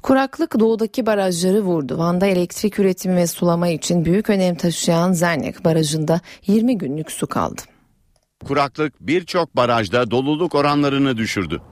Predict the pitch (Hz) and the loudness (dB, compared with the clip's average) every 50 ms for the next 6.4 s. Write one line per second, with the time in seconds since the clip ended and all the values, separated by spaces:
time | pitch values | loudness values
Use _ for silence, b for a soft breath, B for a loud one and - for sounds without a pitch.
0 | - - - - 90 104 113 - - - 110 90 85 101 135 139 - 139 127 127 | -20 -18 -6 -2 0 2 2 2 2 0 -2 -4 -4 -4 -4 -2 -2 -2 0 0
1 | 123 123 123 107 - 123 117 - 127 123 120 110 113 120 123 120 - 120 117 123 | 0 0 -2 -2 -2 -2 -2 0 0 0 2 2 2 0 0 0 0 0 0 0
2 | 127 123 123 - - _ - 87 110 127 127 123 110 98 90 - 101 104 104 107 | 0 -2 -4 -6 -10 _ -6 -2 0 0 0 0 0 -2 -2 -2 0 0 2 0
3 | 98 87 101 95 95 95 98 104 101 98 92 90 90 98 101 101 101 101 101 98 | 0 0 0 0 0 0 2 0 0 0 0 0 0 0 0 0 0 0 0 -2
4 | 85 - - - - 98 123 131 147 170 156 131 151 151 151 151 - - - 147 | -2 -6 -8 -4 0 0 2 2 2 2 2 2 0 0 0 -2 -4 -4 -2 -2
5 | 143 139 - 139 135 131 131 135 135 123 123 123 127 110 127 139 135 - 120 110 | -2 -2 -2 -2 -2 0 0 0 0 0 0 0 0 -2 -2 -4 -4 -2 0 0
6 | 104 107 104 101 - - 143 | 2 2 0 0 0 -2 -4